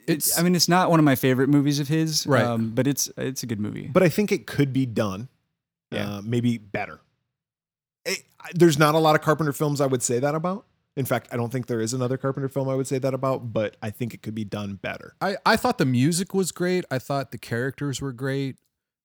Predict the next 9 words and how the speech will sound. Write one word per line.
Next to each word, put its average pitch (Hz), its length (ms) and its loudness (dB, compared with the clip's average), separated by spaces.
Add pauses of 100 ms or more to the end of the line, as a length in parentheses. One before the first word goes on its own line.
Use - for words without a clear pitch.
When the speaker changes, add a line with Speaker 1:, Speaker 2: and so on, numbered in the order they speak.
(140)
Speaker 1:
Um, 101 720 -6 (1120)
you 147 100 -6
know, 139 80 -6
I, 165 360 -2
I, 202 360 2
I 185 100 4
really 233 380 2
enjoyed 107 440 -2
it. 87 180 -10